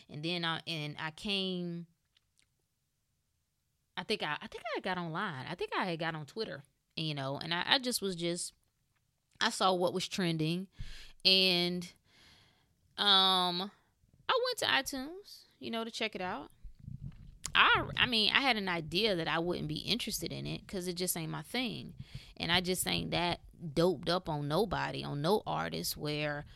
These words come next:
I gotta listen to whatever it is they put out 'cause they put it out. I either jive with the shit or I don't. It's just that simple.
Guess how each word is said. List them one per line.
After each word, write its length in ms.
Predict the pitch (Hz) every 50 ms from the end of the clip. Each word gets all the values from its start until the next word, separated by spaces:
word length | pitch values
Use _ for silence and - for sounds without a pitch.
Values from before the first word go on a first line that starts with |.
| - - - -
I 120 | - 147
gotta 400 | 135 127 139 131 131 151 165 139
listen 360 | 139 135 139 147 - - 147 139
to 180 | - 156 143
whatever 380 | 139 135 135 139 156 151 143 147
it 80 | 139 139
is 140 | 143 151 151
they 100 | 151 147
put 220 | - - 147 147
out 220 | 147 156 - -
'cause 100 | - 156
they 120 | 143 151 151
put 180 | - - 170
it 100 | 156 156
out. 180 | 175 220 220 175
I 140 | - 147 147
either 180 | 156 151 156 151
jive 340 | 143 151 156 160 165 165 160
with 120 | 165 -
the 60 | -
shit 220 | 160 - 196 180 185
or 120 | 180 180
I 80 | 180 170
don't. 340 | 170 226 269 226 170 165
It's 100 | 151 160
just 160 | 180 190 - -
that 120 | 190 185
simple. 460 | - - - 233 202 - - - -